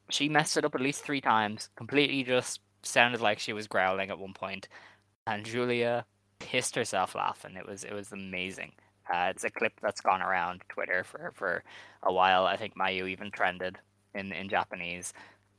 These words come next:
and, uh, Stardom, being the, the company that they are, uploaded the clip to YouTube as a short and, uh, zoomed in on Julia breaking her bollocks laughing. So very fun stuff from the, from the Stardom press conference there.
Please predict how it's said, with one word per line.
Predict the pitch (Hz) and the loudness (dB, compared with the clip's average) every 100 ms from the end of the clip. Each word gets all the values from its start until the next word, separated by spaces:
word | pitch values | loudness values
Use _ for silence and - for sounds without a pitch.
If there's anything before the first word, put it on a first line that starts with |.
| - - | -4 -4
and, | 87 87 | -6 -2
uh, | 90 90 | -2 0
Stardom, | - 98 101 95 98 _ _ _ | 6 6 6 0 -8 _ _ _
being | 110 104 101 | 0 0 0
the, | 98 95 | 0 0
the | 92 | 0
company | 113 98 104 | -4 -2 -4
that | 95 | -2
they | 95 92 | 2 2
are, | 92 | 2
uploaded | 98 101 101 95 98 95 113 - | 0 -4 0 0 0 -4 -10 -10
the | |
clip | 104 110 98 - | -4 -2 -2 -4
to | 107 | -6
YouTube | 98 98 - 101 95 | -4 -4 -4 -4 -2
as | 98 | -4
a | 98 | -4
short | - 120 143 - _ _ - | 0 2 2 -2 _ _ 0
and, | 95 90 92 | 0 2 2
uh, | 90 90 87 - _ - 123 | 2 2 0 -6 _ -12 -6
zoomed | 110 123 135 143 120 | 2 4 4 2 4
in | 120 113 | 4 4
on | 101 104 | 0 0
Julia | 104 98 90 87 87 _ _ _ | 0 0 2 0 -2 _ _ _
breaking | 101 87 92 98 | -4 -2 -6 -10
her | 92 | -2
bollocks | 92 87 - | 0 0 -4
laughing. | 92 82 - 92 - - | -4 -2 -4 -14 -18 -12
So | - 82 85 - _ _ _ _ _ _ _ _ _ _ | -6 -4 -6 -8 _ _ _ _ _ _ _ _ _ _
very | 104 101 101 | 2 4 0
fun | - 95 92 | -2 -4 -2
stuff | - 92 - - | -6 -6 -8 -14
from | - 95 92 92 | -8 -8 -8 -10
the, | 90 | -12
from | - 90 | -10 -10
the | |
Stardom | - 98 92 - | -4 -2 -2 -6
press | - - | -8 -6
conference | - 95 104 - | -8 -10 -12 -10
there. | 95 - | -8 -8